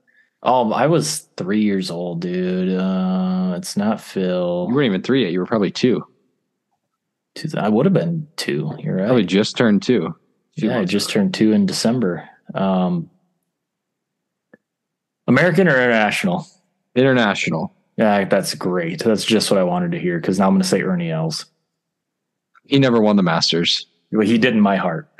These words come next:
Speaker 2: I think it was V J in two thousand.
Speaker 1: Ah, V J, you're right.
Speaker 2: Um, yes. Okay, nineteen ninety-nine. Could you do ninety-nine?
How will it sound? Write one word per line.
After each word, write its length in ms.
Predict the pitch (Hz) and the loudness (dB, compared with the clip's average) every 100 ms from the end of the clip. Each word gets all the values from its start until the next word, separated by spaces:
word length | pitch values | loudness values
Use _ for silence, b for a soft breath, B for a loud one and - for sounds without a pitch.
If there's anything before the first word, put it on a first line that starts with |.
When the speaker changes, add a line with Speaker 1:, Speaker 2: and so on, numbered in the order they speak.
| _ _ _ _ _ _ _ _ | _ _ _ _ _ _ _ _
Speaker 2:
I 80 | 101 | 0
think 200 | 175 180 | 2 4
it 40 | |
was 180 | 151 107 | 4 2
V 220 | 101 113 | 4 4
J 320 | 98 90 78 _ | 4 0 -2 _
in 120 | 98 | -6
two 160 | 92 110 | 0 0
thousand. 460 | 104 92 85 85 71 _ _ _ _ _ _ _ | 2 0 -2 -6 -10 _ _ _ _ _ _ _
Speaker 1:
Ah, 480 | - 131 139 131 123 | 0 2 4 2 2
V 160 | 104 110 | 2 0
J, 300 | 107 104 95 | 2 2 0
you're 180 | 95 95 | 0 -2
right. 300 | 90 85 - _ _ _ _ _ _ _ _ _ _ _ _ _ _ _ _ _ _ _ _ _ _ _ _ _ _ _ _ _ _ _ _ _ _ _ _ _ _ _ _ _ _ _ _ _ _ | -2 -8 -14 _ _ _ _ _ _ _ _ _ _ _ _ _ _ _ _ _ _ _ _ _ _ _ _ _ _ _ _ _ _ _ _ _ _ _ _ _ _ _ _ _ _ _ _ _ _
Speaker 2:
Um, 880 | 107 104 101 101 101 101 101 104 104 - - _ _ | -6 -2 0 0 0 0 0 -2 -6 -16 -20 _ _
yes. 580 | 110 101 92 - - - | 0 2 0 -4 -6 -2
Okay, 280 | 117 120 104 | 0 2 4
nineteen 500 | 107 117 127 156 143 | 4 2 2 2 4
ninety-nine. 760 | 127 135 131 110 104 98 92 | 2 2 2 2 2 0 -2
Could 140 | 113 101 | -2 0
you 80 | |
do 140 | 104 110 | 2 2
ninety-nine? 640 | 110 110 98 98 107 123 | 2 2 0 0 -2 -4